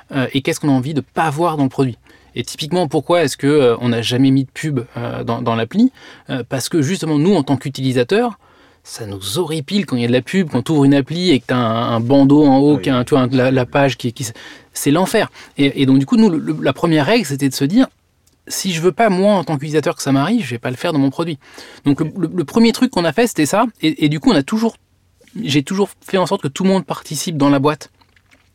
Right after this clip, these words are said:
Speaker 1: Et à tous les brainstorming produits, même, euh, le, les, les, même les stagiaires qui n'avaient rien à voir, tu vois. Euh, toujours, tout le monde devait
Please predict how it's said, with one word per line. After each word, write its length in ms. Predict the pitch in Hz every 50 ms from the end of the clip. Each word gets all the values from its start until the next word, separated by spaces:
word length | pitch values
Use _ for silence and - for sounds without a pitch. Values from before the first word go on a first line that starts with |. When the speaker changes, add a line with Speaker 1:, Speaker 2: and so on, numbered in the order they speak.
| _ -
Speaker 1:
Et 100 | 131 131
à 60 | 123 110
tous 140 | - -
les 100 | 160 156
brainstorming 640 | 139 131 131 135 127 - - 143 135 143 147 147 139
produits, 400 | 139 - - 143 143 156 180 185 - - - - - - - -
même, 240 | 135 147 165 170 151
euh, 120 | 135 131
le, 200 | 127 131 127 123
les, 160 | 127 127 131
les, 200 | 131 131 131 127
même 180 | 127 139 135 139
les 100 | 131 123
stagiaires 420 | - - 147 139 135 165 170 160
qui 80 | - 135
n'avaient 140 | 127 117 113
rien 200 | - 151 139 143
à 80 | 147
voir, 260 | 147 156 170 170 151
tu 100 | - 147
vois. 80 | 143 - - - - - - 143
Euh, 80 | 131 - - _ _ _ -
toujours, 280 | 190 190 180 196 220
tout 140 | - - 190
le 60 | 175
monde 160 | 175 196 202 160
devait 240 | 151 139 160 175